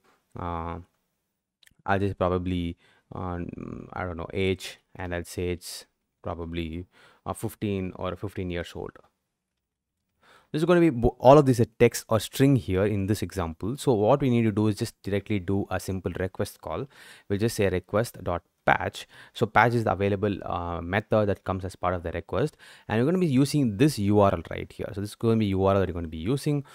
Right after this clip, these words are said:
So we need to say U R L is equal to self dot firebase U R L, and the next one is gonna be the json data that we need to pass, right? You need to pass the json data.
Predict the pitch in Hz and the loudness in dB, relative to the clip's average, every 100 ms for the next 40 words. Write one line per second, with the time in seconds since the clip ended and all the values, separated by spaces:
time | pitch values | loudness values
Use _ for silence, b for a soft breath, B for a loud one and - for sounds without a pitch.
0 | B - - 104 147 143 - 101 101 110 | B -6 -2 0 2 0 0 -4 -2 -4
1 | b b 101 104 107 113 113 98 95 - | b b -4 2 4 4 2 0 -4 -4
2 | 90 82 85 85 - b b - 101 98 | -4 -4 -8 -8 -12 b b -6 -2 -4
3 | - 90 87 - 87 82 82 85 90 135 | -4 -4 -4 -6 -8 -6 -6 -6 -2 2
4 | 139 135 139 B B 101 104 101 117 165 | 2 2 -2 B B -2 0 0 -2 -4
5 | - 127 110 107 98 101 92 - 101 - | -2 -2 0 -2 -4 -4 -4 -2 -2 -2
6 | 98 92 90 90 92 87 85 87 85 82 | -4 -4 -4 -2 -2 -2 -4 -4 -4 -6
7 | - - 107 - 92 104 123 135 120 110 | -4 -4 -4 -6 -4 0 -2 -2 -4 -4
8 | 113 87 90 - 92 82 110 123 82 | -6 -6 -8 -6 -8 -4 -4 -4 -6